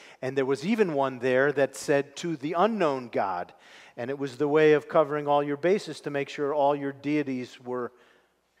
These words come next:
covered. And Paul said, "I want to tell you about the God you don't know.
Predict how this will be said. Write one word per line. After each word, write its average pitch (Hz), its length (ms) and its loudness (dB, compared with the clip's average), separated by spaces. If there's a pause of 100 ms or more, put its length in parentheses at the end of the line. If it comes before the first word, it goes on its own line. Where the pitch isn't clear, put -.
(220)
covered. 147 520 0 (760)
And 135 100 -18
Paul 180 180 4
said, 165 180 -2
"I 156 80 2
want 214 220 -4
to - 60 -18
tell 175 120 -2
you 151 100 -6
about 131 240 -2
the 127 60 -16
God 123 280 -2
you 117 100 -12
don't 123 280 -8
know. 139 300 -10